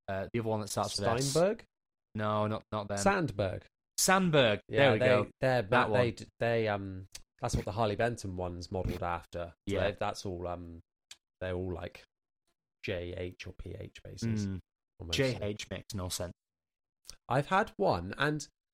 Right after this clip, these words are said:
Speaker 2: I feel like it could work if it's ones with, like, the big magnet pole pieces, like, uh, what's in Stingrays, you know, those
Speaker 1: Oh,
Speaker 2: classic
Speaker 1: okay, yeah,
Speaker 2: ceramic
Speaker 1: yeah.
Speaker 2: ones. They, they give this bigger sound, I think.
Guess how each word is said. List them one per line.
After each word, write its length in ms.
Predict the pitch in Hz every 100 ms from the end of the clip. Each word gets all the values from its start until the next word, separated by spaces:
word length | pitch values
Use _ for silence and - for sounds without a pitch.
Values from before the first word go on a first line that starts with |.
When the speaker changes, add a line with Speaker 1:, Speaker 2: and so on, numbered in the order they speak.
| _ -
Speaker 2:
I 100 | 151
feel 260 | - 247
like 220 | 262 247 175
it 180 | 175 - -
could 160 | 214 -
work 420 | 185 107 98 - -
if 140 | 113
it's 220 | 135 - - _
ones 420 | 131 127 123 - 127
with, 240 | 123 113 -
like, 380 | 123 117 117 - _ _
the 540 | 113 107 104 104 107 104 _ _ _ _ _ _ -
big 640 | 123 117 113 107 101 92 - _ -
magnet 500 | 107 107 - 101 -
pole 220 | 107 104
pieces, 720 | - 90 85 90 92 90 -
like, 280 | 92 90 -
uh, 160 | 92 90 - -
what's 320 | - - 92
in 80 | 87
Stingrays, 640 | - 110 87 90 - -
you 80 | 95
know, 80 | - 101
those 260 | 95 95 -
Speaker 1:
Oh, 120 | 143 117
Speaker 2:
classic 140 | 113 95
Speaker 1:
okay, 80 |
yeah, 80 | 95
Speaker 2:
ceramic 260 | 95 87 -
Speaker 1:
yeah. 80 | 101
Speaker 2:
ones. 220 | 95 - - _ _ _ _ 117
They, 220 | 113 - -
they 120 | 113
give 200 | 135 127
this 260 | 110 - - _ _ _ _ _
bigger 260 | 131 117 104
sound, 440 | - 95 87 85 90
I 100 | 87
think. 420 | - - -